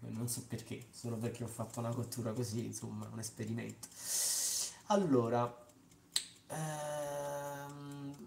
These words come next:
Rosario dice, "Oggi ho comprato una pietra lavica e una Pizzenstein, il propano è indicatissimo per l'uso alimentare." Grazie Rosario, vedi, eh, co-, volevo dirti, eh,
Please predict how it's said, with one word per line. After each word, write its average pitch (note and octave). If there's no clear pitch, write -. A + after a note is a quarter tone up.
Rosario D3+
dice, A#2+
"Oggi F3
ho E3
comprato B2+
una A#2
pietra G#3+
lavica B2+
e C3+
una B2+
Pizzenstein, A#2+
il B2+
propano F3
è E3+
indicatissimo C3
per B2+
l'uso C3+
alimentare." A#2
Grazie C3
Rosario, A#2+
vedi, B2+
eh, C3+
co-, D#3
volevo D#3
dirti, G3
eh, C#3+